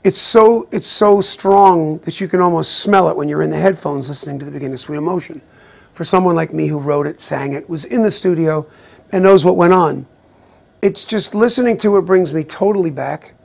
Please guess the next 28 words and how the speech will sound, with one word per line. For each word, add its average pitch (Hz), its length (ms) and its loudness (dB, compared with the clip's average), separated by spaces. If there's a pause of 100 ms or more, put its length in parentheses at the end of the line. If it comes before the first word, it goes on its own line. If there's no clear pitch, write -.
(840)
However, 160 580 0 (140)
conversely, 156 800 -2 (380)
doing 160 180 -6
a 143 40 -6
book, 180 520 -4 (920)
you 165 140 -8
bring 175 220 2
up 165 140 -2
things 175 580 0 (500)
that 180 200 -4
you 185 120 -4
didn't 220 300 2
remember 135 420 -4
happened, 139 500 -12 (880)
and 185 120 2
as 175 100 2
soon 214 160 2
as 185 140 0
you 180 80 0
do, 208 300 2
it 165 60 2
opens 175 320 2
up 180 180 0
that 160 180 -8
place 180 320 -4
in 170 80 -2
your 160 100 -2
mind 160 580 -2